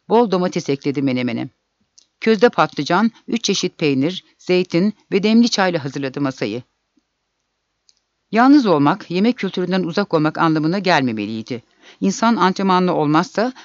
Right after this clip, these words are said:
bunu her gün yapamazdı. Kapıdan gazeteyi bir ekmeğe aldı. Ne ekmekten lok-, lokma kopardı, ne gazetenin tek satırını okudu. Uzun zaman olmuştu bu ikisinden vazgeçeli.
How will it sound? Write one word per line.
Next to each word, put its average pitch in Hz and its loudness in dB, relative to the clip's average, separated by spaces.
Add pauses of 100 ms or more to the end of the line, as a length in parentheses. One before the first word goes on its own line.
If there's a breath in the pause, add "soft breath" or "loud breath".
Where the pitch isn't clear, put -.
(120 loud breath)
bunu 214 0
her 226 2
gün 190 -4
yapamazdı. 131 -2 (300 soft breath)
Kapıdan 220 0
gazeteyi 180 -2
bir 180 -2
ekmeğe 147 0
aldı. 127 -4 (260 soft breath)
Ne 196 0
ekmekten 185 -2
lok-, 170 -6 (180)
lokma 139 -4
kopardı, 147 -2 (240 loud breath)
ne 233 2
gazetenin 190 -2
tek 190 -4
satırını 139 -4
okudu. 127 -10 (380 soft breath)
Uzun 233 4
zaman 175 4
olmuştu 139 0
bu 147 -6
ikisinden 147 -2
vazgeçeli. 135 -4